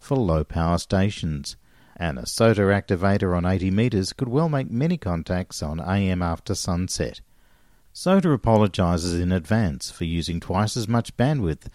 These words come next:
as a well-aligned S S B signal, but it won't be for long.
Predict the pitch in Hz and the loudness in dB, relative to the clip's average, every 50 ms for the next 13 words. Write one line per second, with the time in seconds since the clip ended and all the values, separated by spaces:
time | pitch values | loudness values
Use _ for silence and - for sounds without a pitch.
0 | - - - - _ 156 156 131 135 110 98 95 90 87 85 85 87 85 82 82 | -20 -20 -20 -14 _ -2 2 2 4 4 4 4 4 2 2 2 0 0 0 0
1 | 82 78 - - 85 - - 92 85 - - - 80 78 - - - 104 87 87 | -2 -4 -4 -4 -4 -4 -2 -4 -4 -4 -4 -4 -4 -4 -4 -2 -2 -2 0 0
2 | 95 95 95 87 - - _ 98 101 107 120 117 - - 107 117 - 85 82 90 | 0 0 0 -2 -4 -2 _ 2 4 4 2 0 0 -2 -2 -2 -2 -2 -2 0
3 | 92 90 - 107 101 - - 127 98 78 69 65 64 65 | -2 0 -2 -4 -6 -2 -2 -2 -2 -2 -4 -6 -8 -10